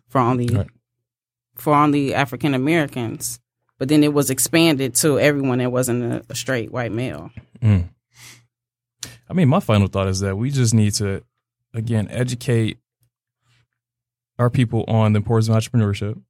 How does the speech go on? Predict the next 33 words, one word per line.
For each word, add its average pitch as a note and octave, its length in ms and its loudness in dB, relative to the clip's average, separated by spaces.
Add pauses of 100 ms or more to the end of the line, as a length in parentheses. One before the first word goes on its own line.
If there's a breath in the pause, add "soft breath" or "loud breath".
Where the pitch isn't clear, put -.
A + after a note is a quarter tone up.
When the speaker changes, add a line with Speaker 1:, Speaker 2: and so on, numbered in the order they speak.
(440)
Speaker 2:
you G#2 140 -4
know, G2+ 300 0
importance G#2+ 460 0
of G#2 140 -2
how, - 280 0
again, A#2 380 0
the, A2+ 220 -6 (580)
how D#3 300 2
to, B2+ 240 4
how D3+ 160 4
to D3 100 6
start A#2 220 4
a A2 40 2
business, F#2+ 680 -2
um, G2+ 480 -2 (320)
you A#2 100 -6
know, A2+ 120 0
how C3+ 160 2
to C#3 80 6
balance A2 440 2
a, G#2+ 280 0 (100)
a, A2+ 80 -4 (240)
a, - 120 -12 (220)
a A2+ 60 -4
banking G#2+ 320 2
account, G2 400 -2 (340)
you A#2 140 -4
know, G#2+ 140 0
how B2 160 2
to B2+ 80 2
get A2 140 0
a G#2+ 60 2
loan. G2 380 -2